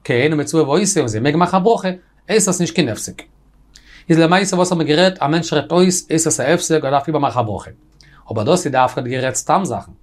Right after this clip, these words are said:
אלא אם כן זאגט דער מחבר, אויסער השיחה בדבורים, מענין דבורים שמבורכים עליו. און ווי די פוסקים נעמען אן, אין נישט דווקא אלע גערעדט מענין די ברית, נאר אלע עניני סעודה,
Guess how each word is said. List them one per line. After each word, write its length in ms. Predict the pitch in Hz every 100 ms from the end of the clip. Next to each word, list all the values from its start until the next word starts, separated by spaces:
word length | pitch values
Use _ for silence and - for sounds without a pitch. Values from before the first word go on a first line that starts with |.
| _ _ - -
אלא 200 | 170 147
אם 80 | 127
כן 160 | 147 151
זאגט 120 | 165
דער 100 | 175
מחבר, 380 | 165 170 147 131
אויסער 440 | 151 185 180 135
השיחה 440 | 123 - 147 -
בדבורים, 640 | 131 123 117 135 127 131 123 123 _ _ _ 147
מענין 600 | 139 170 190 147 135 123
דבורים 340 | 117 143 135
שמבורכים 720 | 156 139 127 123 139 143 185
עליו. 240 | 180 170 135
און 320 | 131 135 135 131 127 131 _ _ _ - -
ווי 160 | 180
די 120 | 170 -
פוסקים 380 | 180 - 147 135 135
נעמען 320 | 143 139 147
אן, 260 | 175 175 160 - -
אין 80 | 147
נישט 180 | 180 196
דווקא 520 | 180 180 180 165 156 151
אלע 140 | 147 147
גערעדט 320 | 135 156 156
מענין 280 | 156 160 143
די 80 |
ברית, 400 | 127 139 117 - - _ _ -
נאר 140 | 139 -
אלע 240 | 175 180
עניני 480 | 143 135 139 139 139
סעודה, 380 | 120 139 202